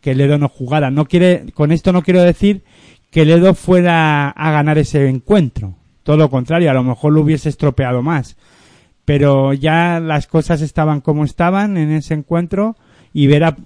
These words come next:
cambiar por cambiar algo y por lo menos también intentar meter en dinámica de equipo y de partido a un jugador que acaba de llegar, que lo has, que lo han traído para, al menos yo pienso, para jugar, eh,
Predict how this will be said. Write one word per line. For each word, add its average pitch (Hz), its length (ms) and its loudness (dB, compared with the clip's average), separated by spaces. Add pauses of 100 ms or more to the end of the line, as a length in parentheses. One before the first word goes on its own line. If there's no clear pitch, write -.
cambiar 143 420 -2
por 151 180 0
cambiar 151 320 0
algo 175 320 2
y 208 120 -4
por 165 180 2
lo 160 80 2
menos 180 260 -2
también 190 300 -2
intentar 175 480 -2
meter 180 300 0
en 190 120 0
dinámica 160 420 -2
de 147 80 0
equipo 185 520 -2
y 160 80 0
de 151 100 2
partido 147 640 -2 (480)
a 151 100 -4
un 151 80 0
jugador 160 460 2
que - 80 -4
acaba 151 280 0
de 156 100 4
llegar, 160 420 -2 (400)
que 151 160 0
lo 160 100 4
has, 170 160 0 (260)
que 170 80 -2
lo 160 100 2
han 175 120 0
traído 175 580 0 (100)
para, 139 280 -4
al 139 140 -2
menos 143 440 -2
yo 147 260 -4
pienso, 147 520 -4 (480)
para 139 180 -2
jugar, 147 440 -2
eh, 156 580 -2